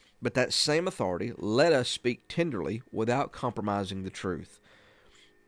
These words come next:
Authority was one of the things that impressed those who heard Jesus teach. Matthew tells us when Jesus had ended these sayings,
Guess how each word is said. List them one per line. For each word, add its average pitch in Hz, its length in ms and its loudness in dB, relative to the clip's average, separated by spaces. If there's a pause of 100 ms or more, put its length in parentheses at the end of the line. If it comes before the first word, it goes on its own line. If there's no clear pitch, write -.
(420)
Authority 160 520 6
was 110 300 2
one 127 180 2
of 127 80 2
the 110 80 -2
things 113 360 -2
that 104 100 0
impressed 113 640 -2
those 107 320 0
who 107 100 -2
heard 101 180 -2
Jesus 95 440 -6
teach. 135 300 -2
Matthew 131 280 0
tells 101 260 -2
us 95 120 -8
when 101 100 -4
Jesus 104 380 -2
had 98 100 -4
ended 107 240 -2
these 92 160 -4
sayings, 120 500 0